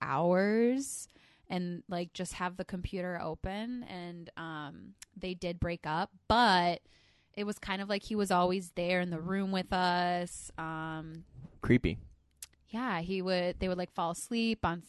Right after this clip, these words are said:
Speaker 1: Skype, and we were like, "Hey, I mean, whatever you gotta do."
Speaker 2: We, like, never Skyped.
Speaker 1: I know. That's one of the weirdest things
Speaker 2: It's really weird. I didn't
Speaker 1: about
Speaker 2: realize how weird it was
Speaker 1: us.
Speaker 2: until after,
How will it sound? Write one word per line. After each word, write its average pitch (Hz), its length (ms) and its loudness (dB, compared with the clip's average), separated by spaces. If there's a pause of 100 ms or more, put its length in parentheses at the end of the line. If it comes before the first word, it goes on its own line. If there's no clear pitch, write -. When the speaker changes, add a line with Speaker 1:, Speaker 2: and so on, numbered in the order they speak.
Speaker 1:
Skype, 196 540 0
and 175 100 -10
we 175 100 -8
were 180 120 -4
like, 165 360 -4 (960)
"Hey, 240 460 2
I 175 60 2
mean, 190 380 0
whatever 185 300 2
you 208 140 4
gotta 190 340 4
do." 175 600 4 (600)
Speaker 2:
We, 139 120 6
like, 254 260 4
never 110 320 6
Skyped. - 520 0 (480)
Speaker 1:
I 247 100 4
know. 233 260 8
That's 214 180 4
one 302 100 4
of 302 60 0
the 320 100 4
weirdest 202 640 0 (200)
things 170 400 -4
Speaker 2:
It's 147 160 -2
really 185 140 10
weird. 147 200 10
I 135 40 10
didn't 139 100 10
Speaker 1:
about 151 60 6
Speaker 2:
realize 147 200 6
how 139 120 8
weird 117 200 6
it 113 60 8
was 110 160 6
Speaker 1:
us. 107 80 0
Speaker 2:
until - 180 0
after, 101 580 0